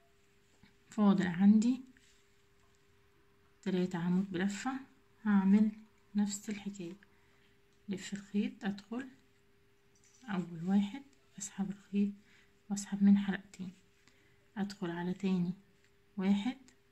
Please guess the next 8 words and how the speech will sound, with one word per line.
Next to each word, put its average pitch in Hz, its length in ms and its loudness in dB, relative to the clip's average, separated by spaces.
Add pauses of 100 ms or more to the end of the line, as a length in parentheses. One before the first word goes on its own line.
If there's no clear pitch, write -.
(1500)
اسحب 208 400 -4 (880)
واسحب 202 320 -8
الخيط 202 320 -4
من 196 140 6
حلقتين، 196 600 -8 (680)
تالت 202 460 -2
واحد، 202 400 -2 (2500)
ادخل 214 440 -6